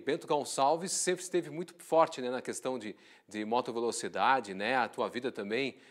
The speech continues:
esteve muito conectada com a motovelocidade, né? A gente já falou um pouquinho sobre isso, mas sempre é bom a gente recordar sobre esse teu trabalho, né? Um trabalho que veio aos pouquinhos e que tá sendo coroado com esse bicampeonato, né, Pedro?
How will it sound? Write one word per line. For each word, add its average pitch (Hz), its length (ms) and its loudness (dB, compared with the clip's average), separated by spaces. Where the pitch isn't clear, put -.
esteve 113 240 -4
muito 113 180 -8
conectada 131 600 0
com 113 80 -6
a - 20 -6
motovelocidade, 101 920 -4
né? 92 400 -6
A 82 100 -14
gente 87 120 -14
já 104 80 -8
falou 117 200 -4
um 117 40 -8
pouquinho 120 280 -8
sobre 107 300 -6
isso, - 180 -4
mas 104 100 -8
sempre 147 220 -6
é 117 40 -4
bom 135 140 0
a 139 60 -4
gente 123 160 -12
recordar 113 440 -2
sobre 117 220 -8
esse - 140 -10
teu 123 120 -2
trabalho, 101 520 2
né? 95 100 -2
Um 127 80 -2
trabalho 113 420 2
que 117 120 -4
veio 135 380 2
aos 104 140 -4
pouquinhos 170 520 -4
e 170 40 -12
que - 80 -18
tá 151 140 -4
sendo 143 240 -8
coroado 120 420 2
com - 60 -10
esse 113 160 -8
bicampeonato, 95 800 -6
né, 85 160 -6
Pedro? 87 320 -8